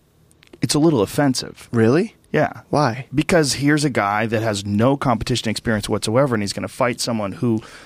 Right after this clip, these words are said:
Speaker 1: legitimately in Mickey Gall is a brown belt in jiu-jitsu, very good on the ground, good stand-up, tough kid, has fought amateur, has fought professional, and has a wealth of martial arts experience.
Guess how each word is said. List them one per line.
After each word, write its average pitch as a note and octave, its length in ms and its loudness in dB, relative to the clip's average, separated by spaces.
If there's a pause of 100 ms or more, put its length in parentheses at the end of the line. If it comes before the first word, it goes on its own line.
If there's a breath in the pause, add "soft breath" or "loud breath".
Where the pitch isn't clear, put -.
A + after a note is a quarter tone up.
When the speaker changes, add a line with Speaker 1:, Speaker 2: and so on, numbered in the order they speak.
(120 loud breath)
Speaker 1:
legitimately B2 580 0
in A2+ 140 2
Mickey A#2+ 200 -2
Gall G#2+ 320 2
is G2 100 -4
a G2+ 40 -8
brown A2 400 0
belt C#3 180 2
in A#2+ 60 2
jiu-jitsu, G2+ 440 -4
very C3 300 0
good A#2 140 -2
on G#2+ 60 -2
the F#2+ 80 -4
ground, F2+ 420 -4
good C3+ 180 0
stand-up, F#2+ 600 -2
tough - 280 -2
kid, F#2 360 -2 (300 loud breath)
has A2+ 180 -2
fought G2+ 320 -2
amateur, C#3+ 520 0
has B2 140 -4
fought F#2+ 240 -2
professional, B2+ 460 -2
and A2+ 100 0
has A2+ 380 -2
a G#2+ 100 0
wealth G2+ 560 0 (240 loud breath)
of A2 140 -6
martial A#2+ 340 0
arts G#2+ 140 -2
experience. D3 500 -4